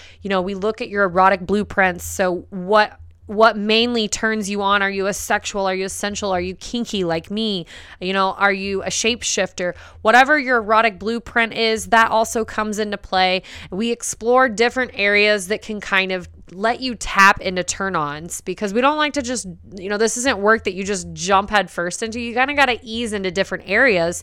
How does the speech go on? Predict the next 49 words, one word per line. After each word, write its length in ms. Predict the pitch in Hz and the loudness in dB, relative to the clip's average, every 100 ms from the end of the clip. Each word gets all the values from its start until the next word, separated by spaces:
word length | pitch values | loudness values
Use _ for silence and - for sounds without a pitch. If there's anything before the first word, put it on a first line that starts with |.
| - - - - | -16 -20 -16 -2
and 180 | 220 208 | -2 0
find 300 | - 254 359 | 4 6 8
out 180 | 381 | 6
what 240 | 262 247 - | 6 0 0
you 140 | 233 | -8
don't 480 | 202 156 208 196 175 | -6 -2 2 2 2
like. 300 | 170 165 - | -4 -4 -4
You 40 | |
know, 100 | 208 | -2
one 160 | 202 208 | 0 2
of 80 | 254 | 2
the 80 | 254 | 2
things 320 | 247 233 226 | 0 -2 -2
that 120 | 220 | -2
we, 300 | 214 214 196 - - | -2 -6 -8 -14 -16
so 180 | - 240 | 2 2
one 160 | 233 247 | 4 2
of 140 | 262 | 2
the 100 | 247 | 4
exercises 680 | 196 214 - 208 214 196 190 | 4 2 -4 0 0 0 0
I 100 | 196 | 0
do 420 | 165 175 180 233 - | 0 -2 0 0 -2
is 240 | 208 202 | -2 -2
establishing 640 | 208 - 208 190 220 240 220 | -2 -2 2 2 2 -4 -4
your 120 | 220 | -4
fuck 380 | - 185 190 - | 2 2 2 0
no's. 480 | 170 123 139 - - - - - - | -4 -4 -8 -8 -10 -18 -20 -20 -4
And 80 | 220 | 2
if 120 | 220 | 2
you're 100 | 233 | 6
like, 240 | 220 202 208 | 6 6 4
"Wait, 300 | 220 175 - | 2 2 2
I 140 | 202 | 2
thought 260 | 214 254 247 | 6 4 4
we 100 | 269 | 0
were 140 | 254 | -2
trying 320 | 247 233 214 | 2 2 2
to 60 | 208 | 0
find 280 | - 202 196 | 0 0 0
out 160 | 185 | -2
what 220 | 170 196 190 | 0 0 0
my 300 | 190 185 175 - | -4 -4 -12 -20
turn-ons 500 | - 220 202 165 156 | -10 -6 -4 -4 -6
were, 300 | 160 151 214 - - 571 427 | -10 2 4 4 4 4 2
<laughs> 320 | - - - | -8 -16 2
not 220 | 220 233 | 6 8
my 100 | 254 | 8
fuck 240 | - 240 | 8 6
no's." 380 | 196 165 170 - | 6 -2 -2 -4